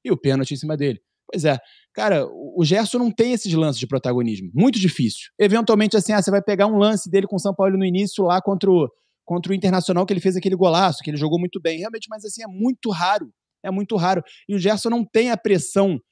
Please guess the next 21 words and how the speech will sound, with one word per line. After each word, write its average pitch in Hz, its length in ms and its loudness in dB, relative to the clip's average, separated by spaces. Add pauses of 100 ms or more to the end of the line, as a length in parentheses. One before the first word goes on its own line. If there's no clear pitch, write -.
(180)
de 143 100 -2
um 175 60 0
volante 160 640 0 (100)
marcador. 139 580 -4 (880)
E 165 100 -2
não 180 180 0
dá 175 100 2
aquela 175 240 -2
dinâmica 165 380 -2
tão 185 180 0
rápida 156 380 0
assim 151 220 -8
pro 151 140 -6
jogo. 131 260 -4 (220)
Então, 320 140 -8
qual 480 120 0
é - 20 2
a - 60 -4
função 320 280 0
do 226 80 2
Gerson? 165 440 0